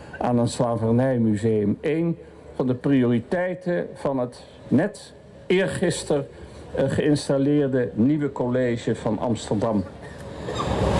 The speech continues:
Al deze zichtbare beelden van die geschiedenis van Amsterdam, die ons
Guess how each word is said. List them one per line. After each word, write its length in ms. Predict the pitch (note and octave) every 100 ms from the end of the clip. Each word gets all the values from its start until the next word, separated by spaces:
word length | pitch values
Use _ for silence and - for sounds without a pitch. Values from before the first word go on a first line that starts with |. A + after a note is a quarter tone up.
| - - -
Al 260 | - B3+ G#3
deze 680 | G#3+ G3+ F#3+ E3+ F#3 D#3+ D#3+ - - - - - - - - - - - -
zichtbare 1040 | A#2+ C#3 A3 - - - F#3 F#3 F3+ E3 D#3+ - - - - G#2
beelden 600 | A2+ F#3 E3+ C#3 A#2 G2 F2 - - - - - - - - - C#3
van 500 | - D#3+ D3+ D3 D3
die 140 | - B2+
geschiedenis 1000 | C#3+ B2+ - G3 G3 E3+ D#3+ D#3 - - F3+
van 300 | - D3+ C#3
Amsterdam, 760 | C3+ C#3+ C3 - C3 B2 C3 A#2
die 220 | A#2 A#2 -
ons 340 | F3 D3+ -